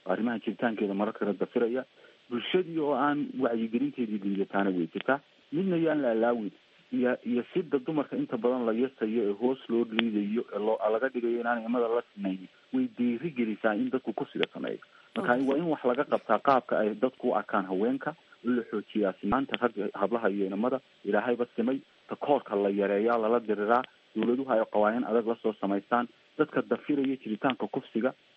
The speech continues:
Speaker 1: ee mar walba ka hadlaya iyaga laftigooda tallaabo laga qaada. Waayo kufsigu waa mid ka, waa mida dunuubta ugu culculus ee
Speaker 2: Guuleed,
Speaker 1: qof bini'aadana laga
Speaker 2: haddaan,
Speaker 1: geli karo.
Speaker 2: waan gartay Guuleed, oo halkaa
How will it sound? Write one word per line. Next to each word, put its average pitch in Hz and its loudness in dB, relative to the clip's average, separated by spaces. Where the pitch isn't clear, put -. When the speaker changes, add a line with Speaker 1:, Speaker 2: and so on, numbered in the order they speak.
Speaker 1:
ee 110 2
mar 135 0
walba 127 0
ka - -4
hadlaya 120 2
iyaga 123 0
laftigooda 110 -2
tallaabo 104 2
laga 107 0
qaada. 98 4
Waayo 139 2
kufsigu 120 -4
waa 117 2
mid 139 -2
ka, 139 0
waa 131 2
mida 127 0
dunuubta 120 -2
ugu 123 0
culculus 123 -2
ee 220 -4
Speaker 2:
Guuleed, 262 2
Speaker 1:
qof - -20
bini'aadana 113 4
laga 202 4
Speaker 2:
haddaan, 285 6
Speaker 1:
geli - -10
karo. - -4
Speaker 2:
waan 247 2
gartay 226 -12
Guuleed, 247 -2
oo 226 -4
halkaa 277 -8